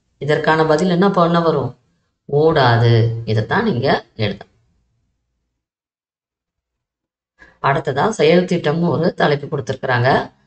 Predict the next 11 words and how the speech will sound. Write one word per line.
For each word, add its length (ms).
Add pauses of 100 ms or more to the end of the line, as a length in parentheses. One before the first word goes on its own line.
(200)
அதுல 340
உங்களுக்கு 300
ஒரு 100
வேலை 240
கொடுத்திருக்கிறாங்க. 540
என்ன 200
கொடுத்திருக்கிறாங்க? 840 (360)
"அருகில் 440
உள்ள 300
நூலகத்திற்கு 720
சென்று 680